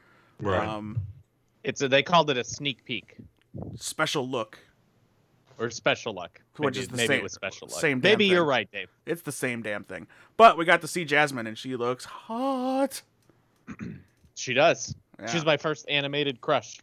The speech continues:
Speaker 3: First Disney princess crush.
Speaker 2: There you go. And then we also, of course, got our first look at,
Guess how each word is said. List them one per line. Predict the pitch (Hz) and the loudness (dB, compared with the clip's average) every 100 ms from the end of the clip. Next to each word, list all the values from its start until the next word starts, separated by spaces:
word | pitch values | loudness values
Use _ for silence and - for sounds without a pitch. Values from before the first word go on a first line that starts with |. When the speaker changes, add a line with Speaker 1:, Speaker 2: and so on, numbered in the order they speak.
| - | -4
Speaker 3:
First | 156 143 151 | -4 -2 -6
Disney | 135 135 | -4 -4
princess | 139 127 117 104 | -4 -6 -4 -8
crush. | - - 87 - - _ - | -6 -8 -8 -12 -20 _ -18
Speaker 2:
There | 80 | -16
you | 80 | -8
go. | 143 151 - _ | -6 -6 -10 _
And | 123 | -6
then | 135 | -4
we | 131 135 | 0 4
also, | 127 123 135 113 | 4 2 -4 -6
of | 113 - | -8 -8
course, | 131 117 - | -8 -8 -6
got | 120 | -4
our | 113 | -4
first | 110 113 - | -4 -12 -12
look | 104 101 - | -14 -14 -12
at, | 92 90 | -12 -12